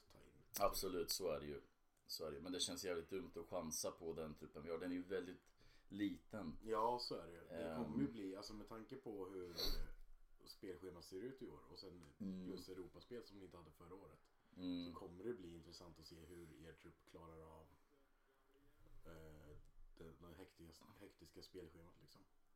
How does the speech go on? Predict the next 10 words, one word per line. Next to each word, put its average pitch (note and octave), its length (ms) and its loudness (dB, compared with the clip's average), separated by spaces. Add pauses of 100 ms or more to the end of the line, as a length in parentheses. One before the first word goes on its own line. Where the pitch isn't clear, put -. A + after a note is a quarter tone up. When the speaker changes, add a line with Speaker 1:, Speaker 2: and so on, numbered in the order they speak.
(380)
Speaker 2:
Ja, F#2+ 380 12 (260)
det, F2+ 680 2
det E2+ 120 -2
känns E2+ 240 -4
ju F#2+ 40 -4
inte E2+ 120 -4
som D#2+ 100 -4
att - 280 -10
vi E2 80 -6
kommer D2+ 420 -4